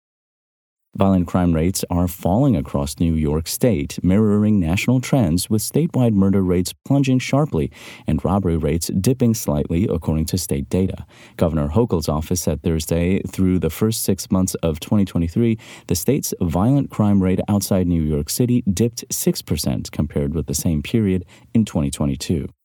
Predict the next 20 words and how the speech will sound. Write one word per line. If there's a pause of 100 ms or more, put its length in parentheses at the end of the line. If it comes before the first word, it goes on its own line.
(140)
In
the
state's
fifty-seven
counties
outside
the
five
boroughs,
the
murder
rate
dropped
twenty-seven
percent,
the
tally
of
reported
rapes